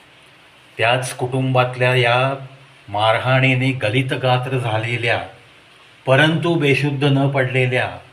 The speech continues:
पुरुष मंडळींच्या समोर त्या घरातल्या स्त्रियांवर अत्याचार झाले.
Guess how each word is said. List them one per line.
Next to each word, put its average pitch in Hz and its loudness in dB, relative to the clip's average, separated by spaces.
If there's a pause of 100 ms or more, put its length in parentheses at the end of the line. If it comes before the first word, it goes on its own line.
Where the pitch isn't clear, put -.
(460)
पुरुष 120 -4
मंडळींच्या 120 -6
समोर 127 0 (1080)
त्या 120 2
घरातल्या 107 -2
स्त्रियांवर 113 -4
अत्याचार 107 -6
झाले. 90 -10